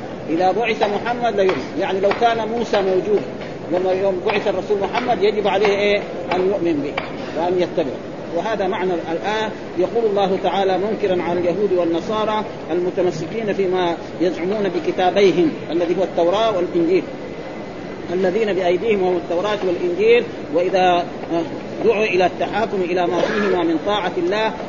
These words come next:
فيما أمرهم، أمرهم به فيهما من اتباع محمد صلى الله عليه وسلم. يعني في نفس التوراة وفي الإنجيل موجود:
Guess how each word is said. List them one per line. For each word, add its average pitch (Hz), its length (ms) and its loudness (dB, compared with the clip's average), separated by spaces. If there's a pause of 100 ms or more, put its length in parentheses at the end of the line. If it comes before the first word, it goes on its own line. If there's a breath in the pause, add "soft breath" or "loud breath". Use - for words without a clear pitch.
(100)
فيما 180 340 2
أمرهم، 359 400 0 (720)
أمرهم 180 300 2
به 196 260 2
فيهما 196 340 0
من 175 160 2
اتباع 190 460 0
محمد 190 520 0 (100)
صلى 170 180 -2
الله 202 340 0
عليه 190 300 2
وسلم. 185 260 -2 (460)
يعني 170 200 0
في 180 120 2
نفس 233 220 0
التوراة 202 460 2
وفي 165 220 0
الإنجيل 214 680 4 (340)
موجود: 202 600 4